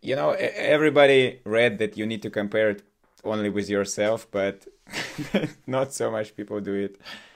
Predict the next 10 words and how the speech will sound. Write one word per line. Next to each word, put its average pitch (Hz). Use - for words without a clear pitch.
because 147
it's, -
it's -
hard 139
not 123
to 107
open 98
an 92
Instagram 98
feed 98